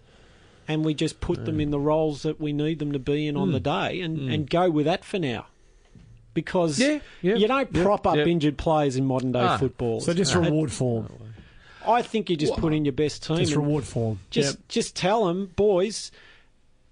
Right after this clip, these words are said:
Speaker 1: this is the type of side we've got.
Speaker 3: Mm.
Speaker 1: To make it work,
Speaker 3: Mm.
Speaker 1: you've gotta actually bust your gut and
Speaker 3: Mm.
Speaker 1: tackle and run and chase.
Speaker 2: Mm.
Speaker 1: And if you do that and harass hard enough, we'll win the game."
Speaker 3: Mm.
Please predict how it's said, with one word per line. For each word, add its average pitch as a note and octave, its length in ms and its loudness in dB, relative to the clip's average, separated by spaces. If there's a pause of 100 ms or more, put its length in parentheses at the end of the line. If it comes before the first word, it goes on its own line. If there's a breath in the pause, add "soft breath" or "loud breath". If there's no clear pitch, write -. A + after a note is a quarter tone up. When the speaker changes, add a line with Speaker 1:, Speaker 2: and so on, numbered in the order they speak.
(160)
Speaker 1:
this A3 180 0
is G3 140 -2
the F3+ 80 2
type F3+ 340 2
of - 80 -2
side G3+ 360 0
we've C#3 180 0
got. D#3 240 2
Speaker 3:
Mm. C3+ 160 0
Speaker 1:
To E3 80 0
make F#3+ 300 0
it C#3 120 -2
work, F3 360 2
Speaker 3:
Mm. C#3+ 100 2
Speaker 1:
you've C#3+ 200 2
gotta F3 220 2
actually D3+ 440 -2
bust C#3+ 340 -2
your B2 100 -2
gut D3 280 -2
and A#2+ 100 -8
Speaker 3:
Mm. D3 80 -2
Speaker 1:
tackle C#3+ 340 0
and B2 140 -2
run D3+ 220 -2
and A#2+ 100 -4
chase. C#3+ 640 -2
Speaker 2:
Mm. G2+ 40 -10 (360 soft breath)
Speaker 1:
And F#3 140 2
if G3+ 140 0
you F#3 60 2
do A3 280 2
that F#3+ 260 2
and D#3 120 0
harass E3 400 2
hard F#3 280 2
enough, C3 300 -2
we'll F3 100 4
win E3 220 0
the D3 80 0
game." F#3 400 0
Speaker 3:
Mm. D3 260 -4